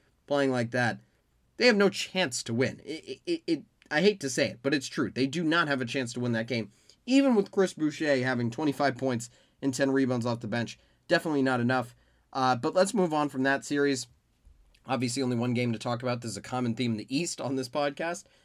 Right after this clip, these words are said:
To the Miami Heat, who beat the Atlanta Hawks four to one. They won Game five, ninety-seven to ninety-four. Uh, a great game played by the Heat to take this Game five at home and not let it go back to Atlanta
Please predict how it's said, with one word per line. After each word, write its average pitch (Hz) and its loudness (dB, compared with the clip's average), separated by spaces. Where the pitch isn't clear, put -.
To 240 2
the 247 4
Miami 202 6
Heat, 220 -4
who 185 -4
beat 202 -4
the 180 2
Atlanta 170 4
Hawks 175 2
four 196 2
to 175 6
one. 170 0
They 175 2
won 175 2
Game 160 0
five, 160 0
ninety-seven 170 -2
to 143 -6
ninety-four. 151 -2
Uh, 143 2
a 147 -2
great 147 -2
game 156 -4
played 156 -6
by 143 0
the 131 -2
Heat 147 -8
to 139 -10
take 156 -4
this 160 -4
Game 147 -2
five 143 0
at 117 -4
home 139 -2
and 120 0
not 131 -2
let 143 0
it 123 -4
go 135 0
back 131 -2
to 143 -4
Atlanta 127 -4